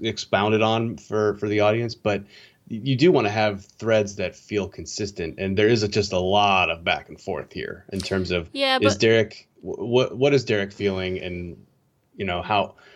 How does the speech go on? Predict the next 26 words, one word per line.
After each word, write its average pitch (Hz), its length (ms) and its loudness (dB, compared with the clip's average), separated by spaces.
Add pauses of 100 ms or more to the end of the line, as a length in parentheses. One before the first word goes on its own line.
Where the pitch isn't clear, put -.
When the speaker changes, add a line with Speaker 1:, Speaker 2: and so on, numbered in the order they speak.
(540)
Speaker 1:
when 123 380 2
did 131 120 2
he 120 120 0
know 110 220 2
what 92 180 -2
he 92 80 -8
knows, - 440 -14 (200)
I - 80 -8
Speaker 2:
Right. 180 320 0
Speaker 1:
guess? - 80 -8
Speaker 2:
And 254 100 -2
I 285 60 2
mean, 294 180 0
I 277 80 4
do 302 180 -2
like 247 220 -2
how 220 120 -2
they 196 120 -4
give 185 160 -4
a 185 60 -8
bit 185 180 -6
of 190 80 -6
the 185 60 -6
background 170 600 -2
that 160 320 -4
his 175 600 -6